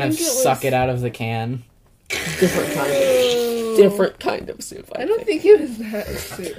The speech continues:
Speaker 3: All right, anyway, I'm gonna
Speaker 2: The
Speaker 3: tell my
Speaker 2: combo.
Speaker 3: story, and we're not gonna talk about this
Speaker 1: That's a pretty
Speaker 3: disgusting soup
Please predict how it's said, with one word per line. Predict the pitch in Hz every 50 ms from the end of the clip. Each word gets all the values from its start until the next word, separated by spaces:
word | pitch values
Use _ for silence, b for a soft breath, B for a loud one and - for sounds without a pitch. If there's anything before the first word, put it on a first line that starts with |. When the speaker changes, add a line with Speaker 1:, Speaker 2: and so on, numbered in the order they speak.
| -
Speaker 3:
All | - 277
right, | 262 269 269
anyway, | 302 294 285 262 233 208 220
I'm | 254 277 269
gonna | 262 240 214
Speaker 2:
The | -
Speaker 3:
tell | 233 220 220
my | 214 202 190 180
Speaker 2:
combo. | 175 233 233 214
Speaker 3:
story, | 208 196 190 185 180 180 - -
and | 185 190 185 180
we're | 180 196
not | 196 190 180 175 170 -
gonna | 175 160 156
talk | 151 - 156 143 139 139
about | 139 - 139 139 147 -
this | - -
Speaker 1:
That's | 165 170 -
a | 175
pretty | - - 147 156 139
Speaker 3:
disgusting | 175 185
soup | -